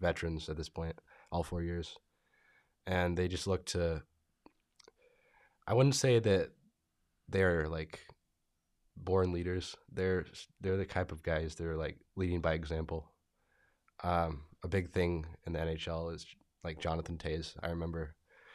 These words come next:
he, he really leads by example, and someone like Steve Yzerman, so those type of players in the past have been really successful by just doing, showing up every day, getting the work done, and hopefully the rest of the team follows, and I'm sure they will,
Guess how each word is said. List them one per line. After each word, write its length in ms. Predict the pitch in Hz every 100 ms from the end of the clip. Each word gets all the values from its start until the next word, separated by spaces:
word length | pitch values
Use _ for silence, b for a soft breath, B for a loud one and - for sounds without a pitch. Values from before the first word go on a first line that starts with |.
| B B B B _ _ _
he, 360 | - 101 90 82
he 160 | - 98
really 280 | 95 95 92
leads 200 | 87 82
by 140 | 85
example, 580 | 85 80 82 82 82 - -
and 120 | 87
someone 200 | 92 87
like 120 | 80
Steve 220 | - 87 78
Yzerman, 540 | 78 78 82 80 80
so 300 | - 82 - _
those 180 | 85 80
type 180 | 82 -
of 60 | -
players 500 | 80 78 80 - - _ _ _
in 40 | 85
the 80 |
past 460 | 78 85 80 - - 90
have 100 | 82
been 180 | 87
really 200 | 87 85
successful 600 | 80 82 - 78 - 82
by 280 | 78 78 76 76 _
just 260 | - -
doing, 320 | 90 85 85 71
showing 260 | 87 82
up 140 | 82 82
every 200 | 82 78
day, 260 | 78 73 76
getting 180 | 82
the 60 | 82
work 200 | 80 78
done, 300 | 82 80 78 - _ _ _ _ _ _ _ -
and 400 | 87 82 78 73 - _ _ _
hopefully 340 | 90 85 90 82
the 240 | 82 80
rest 180 | 78 76
of 80 | 82
the 80 | -
team 140 | 82
follows, 480 | 78 80 78 78 - -
and 100 | 78
I'm 60 | 78
sure 180 | -
they 80 | 78
will, 300 | 80 82 80